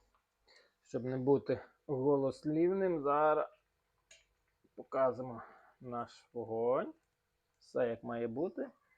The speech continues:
Горить. Дивіться, як гарненько.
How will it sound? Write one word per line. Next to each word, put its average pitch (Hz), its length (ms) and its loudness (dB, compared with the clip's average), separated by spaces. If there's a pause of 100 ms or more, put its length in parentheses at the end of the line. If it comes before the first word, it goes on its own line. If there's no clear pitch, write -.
(2250)
Горить. 147 720 0 (760)
Дивіться, 139 480 -2
як 147 160 0
гарненько. 208 680 2